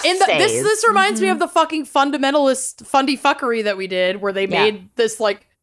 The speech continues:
Speaker 1: theme, this Christian theme park with, like, one decent hotel, and then sold a
Speaker 2: Yeah.
Speaker 1: bagil-, a bagrillion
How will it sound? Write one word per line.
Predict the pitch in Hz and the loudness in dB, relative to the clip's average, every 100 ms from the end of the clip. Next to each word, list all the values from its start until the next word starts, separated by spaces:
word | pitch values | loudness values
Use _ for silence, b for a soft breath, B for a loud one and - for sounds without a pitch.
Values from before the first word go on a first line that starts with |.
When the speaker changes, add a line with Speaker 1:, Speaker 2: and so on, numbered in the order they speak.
| - - | -20 -20
Speaker 1:
theme, | - - 262 302 285 - | -12 -4 -2 -2 -4 -2
this | 254 247 | -4 -4
Christian | - 294 294 320 277 | -2 -2 -2 -4 -4
theme | - 269 302 | -6 -6 -6
park | - 202 190 185 | -4 -2 -2 -2
with, | 208 | -4
like, | 202 | -2
one | 185 185 202 233 254 233 | -4 0 2 2 0 -6
decent | 240 233 214 | -6 -6 -6
hotel, | 190 202 196 220 196 185 | -4 -4 -2 -2 0 -2
and | 190 208 | -2 -4
then | 196 196 | -4 -6
sold | - 208 202 202 190 b b - | -2 0 0 -2 -6 b b 0
a | |
Speaker 2:
Yeah. | 226 - | 0 2
Speaker 1:
bagil-, | 233 190 175 - 254 247 269 | 0 0 -12 -4 0 0 2
a | 240 | -2
bagrillion | 220 254 - 226 277 311 311 311 311 | 2 -2 -2 -2 0 0 0 0 0